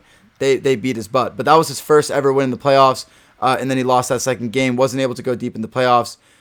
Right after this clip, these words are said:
Uh, and I, I also think that, you know, it wasn't necessarily him behind, uh, the Vikings wins. Uh, so I just don't think, uh, he, I think the main reason he's overrated is because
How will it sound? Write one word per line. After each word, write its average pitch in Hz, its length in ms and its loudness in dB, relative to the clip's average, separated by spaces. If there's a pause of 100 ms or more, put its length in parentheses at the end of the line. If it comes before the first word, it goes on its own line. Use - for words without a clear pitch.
(220)
Uh, 123 260 2 (100)
and 131 120 0
I, 131 140 2
I - 20 2
also 135 300 0
think 131 320 -6
that, - 240 -4 (520)
you 131 80 -4
know, 135 120 4
it 120 60 2
wasn't 131 260 0
necessarily 123 720 -2 (380)
him 123 440 -2
behind, 123 640 -4 (420)
uh, 110 340 -4 (280)
the 120 100 -4
Vikings 120 480 -4
wins. 110 420 -8 (440)
Uh, 110 180 -6
so 131 180 -2
I 147 120 6
just 175 200 -4
don't 175 240 2
think, 175 320 -2 (460)
uh, 135 180 4
he, 139 560 -6 (240)
I 156 80 4
think 190 300 -2 (480)
the 147 100 0
main 180 300 0
reason 175 320 0
he's 151 140 0
overrated 156 680 2
is 123 140 -4
because 143 460 -2